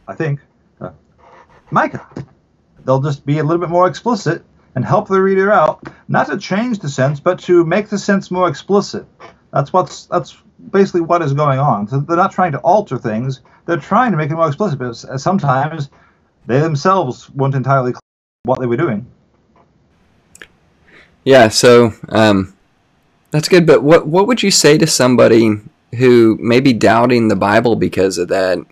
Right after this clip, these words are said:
Speaker 2: and, uh, what, what kind of advice would you give someone who, who says, This is in my Bible, I don't I don't think I can trust it. What do you do with that?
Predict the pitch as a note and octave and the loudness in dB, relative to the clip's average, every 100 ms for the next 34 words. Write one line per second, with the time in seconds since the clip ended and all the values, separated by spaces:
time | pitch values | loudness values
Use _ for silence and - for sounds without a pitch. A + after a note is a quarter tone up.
0 | - F#2+ F#2 G2 F#2+ F#2+ F2+ F2 F#2+ - | -6 -4 -4 -4 0 2 2 2 -2 -14
1 | _ _ _ - B2 A2 A2 C#3 D#3 D3+ | _ _ _ 0 4 4 4 2 2 0
2 | C3+ A#2 G#2 A2+ G#2+ F2 F#2 F2 E2 - | 2 2 4 2 0 -2 -2 -2 -4 -4
3 | D#2 F#2 D#2 G2+ F#2+ F2+ - G2+ F#2+ G2+ | -4 -4 -4 -2 -2 -2 -6 -6 0 0
4 | F#2+ G2+ G#2+ G#2+ G2+ G#2 G#2 G2+ G2+ A2 | 2 2 2 0 2 2 2 0 2 2
5 | A2+ G2+ D#2+ F#2+ E2+ _ - G2 G#2 - | 2 0 0 -2 -6 _ -6 -2 -2 -4
6 | _ _ _ _ A2 G#2 G#2 - F#2+ G2+ | _ _ _ _ -6 -2 -2 -2 -2 -2
7 | A2 - B1 C#2+ G#2+ A#2 G#2+ F2+ - C2 | -2 -4 -4 -2 0 2 0 0 -2 -6